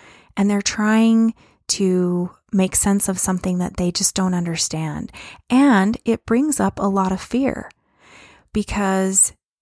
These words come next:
what if you fail? What if you are making a big mistake? And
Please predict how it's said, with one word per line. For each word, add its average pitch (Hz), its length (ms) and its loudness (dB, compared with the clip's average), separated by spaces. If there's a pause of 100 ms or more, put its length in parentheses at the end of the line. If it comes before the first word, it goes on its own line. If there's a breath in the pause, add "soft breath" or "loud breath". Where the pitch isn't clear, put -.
(360)
what 202 280 0
if 220 220 0
you 208 80 -2
fail? 226 540 -4 (720 soft breath)
What 196 380 0
if 220 200 0
you 214 220 2
are 202 220 4
making 180 400 2
a 165 80 -2
big - 240 -4
mistake? - 640 -4
And 190 500 0